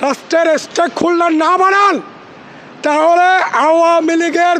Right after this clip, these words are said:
দুর্বৃত্তরা, প্রশাসনে বসে থাকা আওয়ামী লীগের দুর্বৃত্তরা, ভারতের এজেন্টরা আপনাদেরকে সরকার চালাতে দিবে না। বিপ্লবীদেরকে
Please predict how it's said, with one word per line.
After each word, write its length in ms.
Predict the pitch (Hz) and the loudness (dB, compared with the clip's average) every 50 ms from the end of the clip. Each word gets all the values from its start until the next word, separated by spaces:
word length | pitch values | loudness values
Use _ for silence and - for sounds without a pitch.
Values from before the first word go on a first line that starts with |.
| 254 - | -2 -4
দুর্বৃত্তরা, 720 | 311 320 320 294 339 349 - - - - 349 349 349 320 302 240 180 139 - - - - - - - - - - - - - - - - - - - - | -4 -2 -2 -2 -4 -6 -6 -8 -6 -4 -2 0 0 0 0 -2 -4 -8 -12 -18 -20 -20 -20 -20 -20 -20 -20 -20 -20 -20 -20 -20 -20 -20 -20 -12 -6 -2
প্রশাসনে 680 | 277 294 277 - - 311 330 320 - 330 330 330 339 349 339 294 247 | -2 -2 0 -2 -2 -2 -2 -2 -2 -2 -2 0 0 0 0 0 -2
বসে 240 | 277 294 277 - 330 - | -2 -2 -2 -4 -4 -6
থাকা 200 | 330 - 330 330 330 285 277 254 | -4 -2 -2 -2 0 0 0 0
আওয়ামী 300 | 302 311 311 311 302 302 311 | 0 2 2 0 0 0 -2
লীগের 220 | 320 311 320 311 311 214 | -2 -2 -2 -2 -2 -2
দুর্বৃত্তরা, 640 | 285 294 294 311 339 330 - - 349 330 320 285 262 220 - - - - - - - - - - - - - - - - | -2 -2 -2 -2 -4 -6 -4 -4 -2 -2 0 0 -2 -4 -6 -10 -16 -20 -20 -20 -20 -20 -20 -20 -20 -20 -20 -12 -8 -4
ভারতের 560 | 240 247 277 311 311 311 311 - 339 330 320 311 302 | -2 -2 0 0 -2 -2 -2 -2 0 0 0 0 0
এজেন্টরা 540 | 294 240 262 302 339 339 349 349 381 359 339 285 220 151 - - - - - - - - - - - - - - - - - - 208 | 0 0 0 0 0 0 0 0 0 0 0 0 -2 -4 -8 -14 -20 -20 -20 -20 -20 -20 -20 -20 -20 -20 -20 -20 -20 -12 -6 -4 -4
আপনাদেরকে 580 | 254 240 - 285 247 247 220 269 262 214 - 311 311 269 - | -4 -6 -6 -6 -6 -4 -4 -4 -4 -4 -4 -4 -4 -4 -4
সরকার 280 | - 226 240 - 254 247 - | -6 -6 -6 -6 -6 -8 -8
চালাতে 280 | - 294 233 233 202 247 180 151 | -8 -6 -6 -4 -4 -4 -4 -4
দিবে 200 | 208 220 247 269 269 | -6 -4 -2 -2 -2
না। 80 | 220 147 110 101 - - - - - - - - - - - - - - - - - - - - - - - - | -4 -6 -8 -12 -20 -20 -20 -20 -20 -20 -20 -20 -20 -20 -20 -20 -20 -20 -20 -20 -20 -20 -20 -20 -20 -20 -14 -10
বিপ্লবীদেরকে 840 | 233 254 240 - - 254 254 247 269 262 277 277 269 240 - 302 294 | -8 -8 -8 -6 -4 -4 -2 -2 -2 -2 -2 -2 -2 -2 -2 -2 0